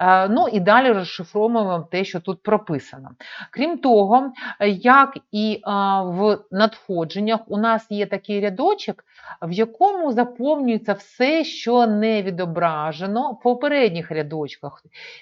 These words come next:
Е, по в-, по надходженням це рядочок три тисячі дев'яносто п'ять, а по витрачанням це рядочок, е, три тисячі сто дев'яносто. І ось,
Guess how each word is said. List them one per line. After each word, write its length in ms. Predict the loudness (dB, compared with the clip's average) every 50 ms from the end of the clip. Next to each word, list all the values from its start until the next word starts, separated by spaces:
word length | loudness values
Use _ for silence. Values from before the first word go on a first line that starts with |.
| -2
Е, 160 | 0 2 2
по 200 | 2 2 2 2
в-, 400 | 2 2 0 0 -2 -2 -4 -6 _
по 140 | -4 0 0
надходженням 840 | 0 0 -2 -4 -8 -4 0 0 0 0 -2 -6 -10 -10 -10 -10 -8 -6
це 80 | -4 -2
рядочок 480 | -2 -2 -2 -4 -4 -6 -6 -10 -10
три 240 | _ -6 -4 -4 -4
тисячі 420 | -4 -8 -10 -10 -12 -12 -10 -10
дев'яносто 640 | -8 -8 -6 -6 -6 -6 -6 -6 -8 -6 _ -10 -10
п'ять, 540 | -10 -10 -10 -6 -4 -4 -4 -4 -6 -10 _ -20 -20 -20 -20 -8 _
а 140 | 0 2 2
по 180 | 2 4 2 2
витрачанням 1120 | 2 0 -2 0 -2 -2 -2 -4 -6 -6 -4 -2 -2 -2 -4 -4 -6 -6 -6 -8 -10 -12 -8 -4
це 140 | -4 -2 0
рядочок, 640 | 0 -2 -2 0 -2 -2 -2 -4 -8 -12 -12 -16 -20 -20 -20 -18 -20 -6 -2
е, 260 | 2 2 2 2 0
три 180 | -2 -4 -4 -4
тисячі 460 | -4 -4 -6 -6 -6 -8 -6 -6 -6
сто 320 | -6 -6 -6 -2 0 0 0
дев'яносто. 920 | 0 0 -2 0 0 0 2 2 2 2 0 0 -4 -10 _ -12 -12 -12 -14 _ _ _ -20 -20 -20 -20 -20 -18 -18 -8 -4
І 120 | -2 -2
ось, 600 | -2 0 2 2 4 4 4 2 0 -6 -14 -20